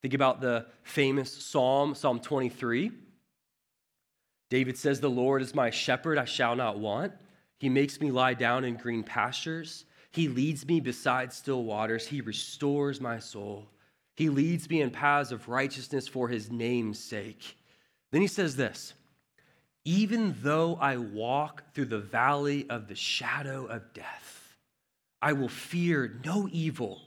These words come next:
Why? "For you are with me.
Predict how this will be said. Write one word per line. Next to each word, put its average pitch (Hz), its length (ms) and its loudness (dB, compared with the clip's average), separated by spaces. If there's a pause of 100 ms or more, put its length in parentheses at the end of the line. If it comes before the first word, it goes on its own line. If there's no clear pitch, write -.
(180)
Why? 160 440 2 (1300)
"For 135 200 -2
you 175 760 -2 (200)
are 117 200 -2
with 131 720 -4 (680)
me. 90 440 -16